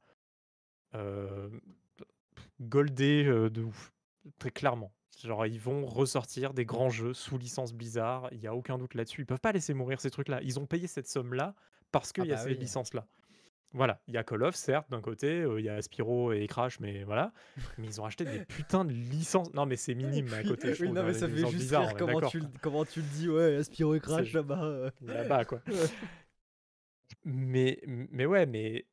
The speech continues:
Speaker 1: il faut regarder la puissance commerciale des licences Blizzard.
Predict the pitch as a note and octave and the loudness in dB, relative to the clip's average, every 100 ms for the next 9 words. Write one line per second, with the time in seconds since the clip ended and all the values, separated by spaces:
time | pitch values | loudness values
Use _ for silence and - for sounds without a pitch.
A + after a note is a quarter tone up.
0 | _ - - A2+ A#2+ B2+ A2 - A#2 - | _ -8 0 4 4 4 0 -2 -2 4
1 | D3 C#3+ - F3+ D#3 A#2+ A2+ A#2+ A2 A#2+ | 4 4 2 2 2 0 -4 -4 -4 -2
2 | F#3 F3+ - | 0 0 -2